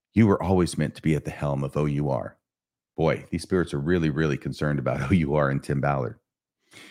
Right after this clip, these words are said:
"Your name and your oversight at the top of the pyramid will, at this time and going forward, not only restore an off-kilter organizational chart,"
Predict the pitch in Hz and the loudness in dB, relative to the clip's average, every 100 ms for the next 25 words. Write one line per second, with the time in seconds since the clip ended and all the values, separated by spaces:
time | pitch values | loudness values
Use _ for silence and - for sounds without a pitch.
0 | - _ 90 147 160 92 85 92 - _ | -20 _ 6 8 8 4 4 2 -4 _
1 | 90 90 - 104 104 95 76 64 - _ | 4 6 6 4 4 2 0 0 -2 _
2 | 80 85 - 87 98 120 113 - 82 76 | 0 0 2 2 4 2 0 -2 0 2
3 | 69 69 64 95 107 - 85 - 123 - | 0 -2 2 4 4 2 -2 0 0 0
4 | 85 76 73 71 80 90 - 92 104 165 | -2 0 0 2 2 2 0 -2 2 0
5 | 151 _ _ _ _ 104 - 120 151 117 | -2 _ _ _ _ 2 4 4 4 2
6 | - - 78 80 - 76 - 110 127 - | -2 -2 0 2 0 -2 2 2 2 -2
7 | 139 143 - - 82 78 76 71 76 - | 0 0 -2 -2 0 2 0 0 0 -2
8 | 64 - - 147 156 - | -8 -10 0 2 2 0